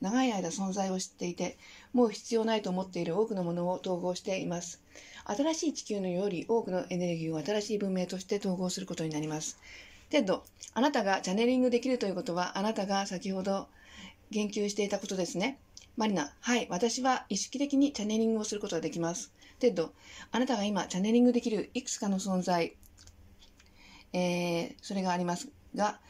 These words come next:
私にその感覚を教えてください。私たちを監視している、あなたを監視している、あるいはあなたをエスティーム、評価できるイーティーがいます。私たちが今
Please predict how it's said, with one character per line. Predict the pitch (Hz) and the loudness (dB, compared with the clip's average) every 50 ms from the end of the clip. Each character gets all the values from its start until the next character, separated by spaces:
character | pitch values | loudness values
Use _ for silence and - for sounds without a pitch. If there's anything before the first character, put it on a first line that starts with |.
| - - - - | -20 -20 -14 -8
私 | - 190 - 240 - 277 | -6 -2 -2 0 2 2
に | 262 - | 2 2
そ | 233 | 2
の | 226 226 | 0 0
感 | 233 254 262 | 2 0 0
覚 | 254 285 277 - 247 226 | 0 0 0 0 0 0
を | - - | 0 -2
教 | 185 - - | -4 -4 -6
え | 190 | -6
て | - | -8
く | - 190 | -6 -4
だ | 185 180 | -4 -4
さ | - 185 160 | -2 -4 -6
い。 | - - - - - - - - - - - - | -6 -6 -12 -20 -20 -20 -20 -20 -20 -20 -14 -8
私 | - 233 262 339 339 | -6 -4 -2 -2 -2
た | 339 302 | -2 -2
ち | - 233 202 | -2 -2 -4
を | |
監 | 196 - 214 214 208 | -4 -4 -4 -4 -4
視 | - 214 190 | -4 -6 -6
し | |
て | - 226 202 | -4 -2 -2
い | 196 | 0
る、 | 196 190 - - | -2 -2 -4 -4
あ | 196 196 | -4 -2
な | 220 226 | -2 -2
た | 233 208 | 0 -2
を | 190 190 | -2 -2
監 | - 208 208 | -2 -2 -2
視 | 196 - 190 | -2 -4 -6
し | - | -4
て | - 190 | -4 -2
い | 185 | 0
る、 | 180 170 165 - - - - | 0 -2 -4 -6 -10 -10 -2
あ | - - | 2 4
る | 247 | 6
い | 269 247 | 6 6
は | 208 180 - - - | 4 2 0 -2 -2
あ | 190 | -2
な | 208 226 | 0 0
た | 220 190 175 | 0 0 0
を | 185 - - - - | 0 0 -4 -6 -4
エ | - 185 | -4 -4
ス | 185 | -2
テ | - 269 | 0 2
ィ | 254 | 2
ー | 226 | 2
ム、 | 196 170 - - - - - - - - - - - | 2 0 -4 -6 -12 -20 -20 -20 -20 -20 -20 -8 0
評 | - 294 - | 2 2 2
価 | - 180 165 | 2 0 -2
で | 160 | -2
き | - 190 | -2 0
る | 170 160 151 - - | 0 0 0 0 -2
イ | 196 185 | -4 -2
ー | 190 | -2
テ | 190 | -2
ィ | 180 | -2
ー | 175 | 0
が | 156 156 | 0 0
い | 160 | 0
ま | 156 160 | 0 -2
す。 | 165 - - - - - - - | -4 -6 -12 -16 -20 -20 -14 -8
私 | - 233 240 381 - | -4 -2 0 0 0
た | - 330 - | 0 -2 -2
ち | - - | 0 0
が | 185 190 | 0 2
今 | 226 233 220 180 175 | 4 4 2 2 0